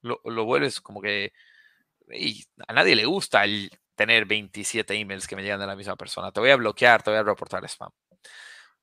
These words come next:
Eh, la otra pregunta es, "¿cuántos prospectos al día?". Eso también depende. Esta es la matemática que hago yo. A-, al día estoy haciendo, mira, cada prospecto va a tener cinco llamadas. Y al día mis S D Rs hacen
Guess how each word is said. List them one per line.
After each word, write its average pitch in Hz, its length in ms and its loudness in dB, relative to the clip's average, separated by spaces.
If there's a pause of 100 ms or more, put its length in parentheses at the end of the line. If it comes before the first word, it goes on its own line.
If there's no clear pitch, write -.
Eh, 117 600 4
la 147 140 2
otra 175 120 2
pregunta 156 320 2
es, 127 100 0
"¿cuántos 160 460 0
prospectos - 580 -4
al 98 180 2
día?". 104 320 -2 (420)
Eso - 180 -4
también 170 300 2
depende. 151 640 2
Esta 143 200 -2
es 165 80 -4
la 143 120 8
matemática 123 680 2
que - 140 2
hago 107 180 4
yo. 98 300 -8 (140)
A-, 117 320 4
al 127 200 4
día 156 220 8
estoy 143 220 2
haciendo, 127 340 0
mira, 113 240 -4
cada 151 180 6
prospecto 143 420 -2
va 123 60 6
a - 40 -16
tener 120 260 2
cinco 147 540 0
llamadas. 104 760 2 (400)
Y 123 120 2
al 127 120 12
día 165 240 8
mis 123 180 -4
S 131 220 2
D 135 100 10
Rs 139 120 6
hacen 110 500 0